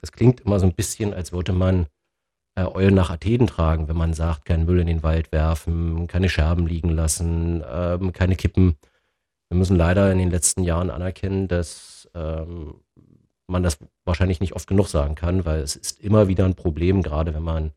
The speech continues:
in Richtung Sakro fährt. Ähm, aber die, ich glaube, jeder, der in der Nähe von einem See mit Naturschutz wohnt, äh, kennt das Thema.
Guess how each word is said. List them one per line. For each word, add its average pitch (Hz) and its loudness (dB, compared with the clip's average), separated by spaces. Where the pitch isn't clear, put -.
in - -8
Richtung 90 -2
Sakro 73 -6
fährt. 73 -8
Ähm, 82 -8
aber 82 -4
die, 80 -10
ich - -20
glaube, 98 0
jeder, 110 2
der 87 -4
in 90 -8
der 90 -2
Nähe 101 0
von 95 -4
einem 90 -2
See 95 0
mit 101 2
Naturschutz 104 2
wohnt, 98 6
äh, 85 -2
kennt 104 0
das 117 0
Thema. 107 2